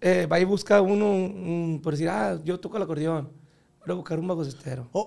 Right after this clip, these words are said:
Speaker 2: o bueno, en base a su, a su experiencia, ¿ustedes cómo se juntaron?
Speaker 1: ¿Cómo juntamos?
Speaker 2: ¿Quién fue, quién fue el que dijo, "Hey, vente pa' acá, hey"?
Speaker 1: Desde morrillos, el Richard y yo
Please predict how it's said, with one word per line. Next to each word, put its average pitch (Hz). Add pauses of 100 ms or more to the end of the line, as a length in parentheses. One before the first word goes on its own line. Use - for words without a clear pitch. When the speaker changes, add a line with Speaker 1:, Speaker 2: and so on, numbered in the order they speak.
Speaker 2:
o 190
bueno, 202
en 185
base 190
a 185
su, 185
a 175
su 170
experiencia, 165
¿ustedes 175
cómo 190
se 202
juntaron? 143 (600)
Speaker 1:
¿Cómo 170
juntamos? 147 (420)
Speaker 2:
¿Quién 180
fue, 190
quién 196
fue 202
el 202
que 220
dijo, 202
"Hey, 214
vente 202
pa' 190
acá, 175
hey"? 214 (920)
Speaker 1:
Desde 170 (100)
morrillos, 160
el 156
Richard 160
y 147
yo 147